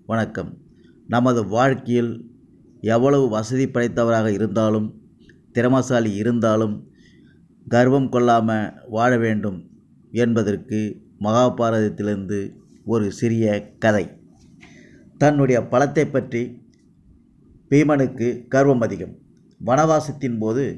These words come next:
பாண்டவர்கள் கந்த மாதன பர்வத்தின்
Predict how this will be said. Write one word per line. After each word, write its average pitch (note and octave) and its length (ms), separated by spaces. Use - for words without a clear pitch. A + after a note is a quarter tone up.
பாண்டவர்கள் C#3 720
கந்த C#3 320
மாதன C#3+ 420
பர்வத்தின் A#2+ 540